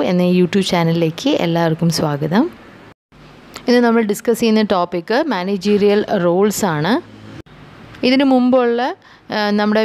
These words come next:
വീഡിയോസിലൊക്കെ discuss ചെയ്തതുപോലെ, ആ, നമ്മളെ manager, മാനേജറിൻ്റെ major functions ഉണ്ടല്ലോ, planning, organizing, directing, coordinating and control. ഇത്രയും functions അല്ലാതെ തന്നെ, ഇതിന് പുറമേ തന്നെ ചില functions കൂടെ മാനേജറിന്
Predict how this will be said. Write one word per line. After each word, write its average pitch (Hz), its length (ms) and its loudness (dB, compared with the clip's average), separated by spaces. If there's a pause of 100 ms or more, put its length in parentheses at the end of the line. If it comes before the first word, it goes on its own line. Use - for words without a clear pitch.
വീഡിയോസിലൊക്കെ 202 680 0
discuss 214 360 -2
ചെയ്തതുപോലെ, 175 720 0 (500)
ആ, - 20 0 (300)
നമ്മളെ 233 220 0 (100)
manager, 214 520 0 (400)
മാനേജറിൻ്റെ 214 520 0 (180)
major 214 400 0
functions 196 460 -4
ഉണ്ടല്ലോ, 156 360 -4
planning, 175 420 -2 (140)
organizing, 170 800 -2
directing, 160 600 0
coordinating 165 640 -4 (120)
and 170 120 -2 (120)
control. 151 420 -2 (640)
ഇത്രയും 302 440 -2 (280)
functions 202 540 -2
അല്ലാതെ 208 520 0
തന്നെ, 156 220 -4
ഇതിന് 202 260 0
പുറമേ 185 480 0
തന്നെ 160 280 -4
ചില 175 120 -2 (120)
functions 175 460 -2
കൂടെ 170 180 0 (200)
മാനേജറിന് 160 460 0